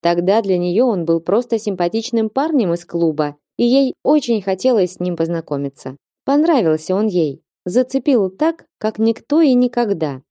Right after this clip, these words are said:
До этого я коротко в общих чертах рассказала ей о нашей с тобой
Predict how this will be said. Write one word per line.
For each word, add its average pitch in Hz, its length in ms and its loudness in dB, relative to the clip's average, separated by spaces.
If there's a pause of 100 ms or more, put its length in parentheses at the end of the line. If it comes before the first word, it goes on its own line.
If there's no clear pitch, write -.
(140)
До 185 280 2
этого 196 400 0
я 160 280 0
коротко 175 580 -2
в 170 60 -2
общих 170 320 -2
чертах 262 520 -2
рассказала 202 580 -2
ей 160 300 2
о 151 100 -4
нашей 214 340 -4
с - 60 -16
тобой 202 520 0